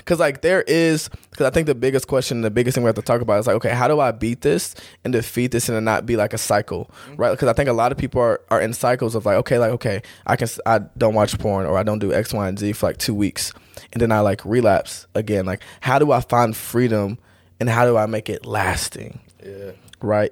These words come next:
Speaker 1: But it, it, and it is possible.
Speaker 2: No, it
Speaker 1: Right? I
Speaker 2: is.
Speaker 1: wanna make that very
Speaker 2: It
Speaker 1: clear, but
Speaker 2: is.
Speaker 1: this isn't something that you have to be just continuously burdened by the shame and guilt of, like, this your entire life. No, no, no, no, not at all.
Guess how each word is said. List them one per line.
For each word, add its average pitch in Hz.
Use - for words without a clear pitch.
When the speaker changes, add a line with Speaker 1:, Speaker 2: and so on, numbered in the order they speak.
Speaker 1:
But 131
it, 123
it, 135
and 123
it 123
is 131
possible. -
Speaker 2:
No, 110
it 98
Speaker 1:
Right? 101
I 110
Speaker 2:
is. 117
Speaker 1:
wanna 120
make 117
that 110
very 110
Speaker 2:
It 98
Speaker 1:
clear, 107
but 104
Speaker 2:
is. 101
Speaker 1:
this 120
isn't 123
something 113
that 98
you 117
have 104
to 101
be 101
just 101
continuously 110
burdened 110
by 98
the 113
shame 113
and 98
guilt 107
of, 98
like, 101
this 98
your 101
entire 95
life. 92
No, 110
no, 107
no, 101
no, 98
not 101
at 95
all. 92